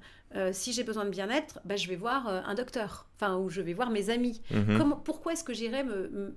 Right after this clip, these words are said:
Speaker 1: tu vois, me lier à toi et en plus te payer ? C'est parce que ce que tu vas me vendre, ça va me permettre d'être plus performant,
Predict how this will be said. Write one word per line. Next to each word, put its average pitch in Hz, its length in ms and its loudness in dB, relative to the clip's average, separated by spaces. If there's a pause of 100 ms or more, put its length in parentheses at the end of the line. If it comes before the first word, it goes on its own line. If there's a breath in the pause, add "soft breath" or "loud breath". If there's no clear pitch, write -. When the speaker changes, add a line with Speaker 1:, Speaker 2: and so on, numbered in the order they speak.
(160)
Speaker 1:
tu - 100 -10
vois, 214 160 0
me 202 240 0
lier 208 240 0
à 220 80 2
toi 262 360 0
et 240 100 2
en 262 80 2
plus 359 200 0
te 294 100 0
payer ? 220 420 0 (320 loud breath)
C'est - 180 2
parce 285 260 2
que - 120 -4
ce 220 100 -6
que - 100 -4
tu 233 140 -4
vas 202 140 2
me 190 120 2
vendre, 185 600 0
ça 208 180 -6
va 202 100 -2
me 196 120 -4
permettre 220 540 -6
d'être 208 320 -6 (360 soft breath)
plus - 260 0 (220)
performant, 220 560 -4